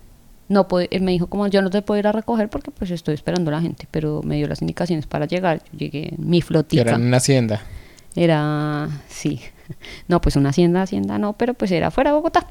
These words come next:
Speaker 2: Había helipuerto y cancha de polo.
Speaker 1: Sí. <laughs> Entonces, "No te puedo ir a recoger en mi
Speaker 2: Sí, en el
Speaker 1: helicóptero,
Speaker 2: Lamborghini.
Speaker 1: pero, pero te puedes venir en un bucecillo". Entonces, bueno, yo llegué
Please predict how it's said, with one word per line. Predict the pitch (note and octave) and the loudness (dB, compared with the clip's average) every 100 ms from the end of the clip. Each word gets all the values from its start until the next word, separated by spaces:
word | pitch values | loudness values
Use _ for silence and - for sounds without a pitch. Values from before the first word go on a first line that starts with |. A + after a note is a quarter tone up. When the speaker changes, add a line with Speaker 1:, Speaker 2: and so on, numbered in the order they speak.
| - | 2
Speaker 2:
Había | A#2+ A2+ | 4 6
helipuerto | G#2+ G2+ A#2+ G#2+ - | 4 4 4 4 0
y | A2+ | 0
cancha | A2 G#2+ A#2 | 0 2 0
de | |
polo. | - G2 | 0 -2
Speaker 1:
Sí. | - F3+ D#3+ - | 2 2 2 -4
<laughs> | - C#4 E3 B3+ - F#3 F#3+ - D3+ - - | 0 4 6 4 2 2 2 2 0 0 0
Entonces, | A3 A3 | 4 6
"No | A#3+ | 4
te | B3 | 4
puedo | B3+ | 6
ir | B3+ | 6
a | B3+ | 6
recoger | C4+ C#4 A#3+ | 4 4 6
en | G#3+ G#3 | 6 6
mi | G#3+ A3+ A#3+ C4+ D4+ F4 - - | 6 6 6 6 6 2 -4 -10
Speaker 2:
Sí, | - C#3 | 2 4
en | |
el | B2 A3+ | 6 6
Speaker 1:
helicóptero, | - B3+ A#3+ D#3 G3 G3 | 4 4 4 4 4 6
Speaker 2:
Lamborghini. | B3+ G#3+ | 4 4
Speaker 1:
pero, | A#3+ G#3+ F#3+ B3 - - - - - - - | 4 4 4 2 -2 -18 -20 -20 -20 -20 -2
pero | G3+ F#3+ | 0 0
te | F#3+ | -2
puedes | - E3 D3 | 2 2 2
venir | E3+ F3 E3 D3 | 0 2 0 0
en | D#3 | 0
un | D#3 | 0
bucecillo". | F3 A#3+ - D4+ F3 - - | 0 -2 0 0 0 -6 -14
Entonces, | - E3 D#3+ D3 | -8 -6 -4 -4
bueno, | D3+ - | -6 -6
yo | D3+ | -6
llegué | D#3 D#3+ E3 E3 | -4 -4 -4 -6